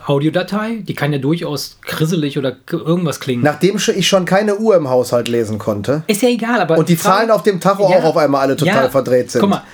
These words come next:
Speaker 1: du, du gehst jetzt von einer anderen Situation aus. Du, du weißt ja den Hintergrund.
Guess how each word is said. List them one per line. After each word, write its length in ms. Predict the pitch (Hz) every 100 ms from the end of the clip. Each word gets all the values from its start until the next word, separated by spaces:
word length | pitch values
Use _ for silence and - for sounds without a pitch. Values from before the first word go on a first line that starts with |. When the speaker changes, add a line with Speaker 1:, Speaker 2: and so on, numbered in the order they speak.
| -
Speaker 1:
du, 140 | 160 196
du 100 | 170
gehst 160 | 185 240
jetzt 120 | 240
von 100 | 185
einer 80 | 170
anderen 180 | 220 196
Situation 440 | 196 170 226 220
aus. 100 | -
Du, 140 | 143
du 280 | 165 123 147
weißt 400 | 156 185 233 -
ja 140 | 180 156
den 160 | 151
Hintergrund. 800 | 135 208 233 135 - 113 107 -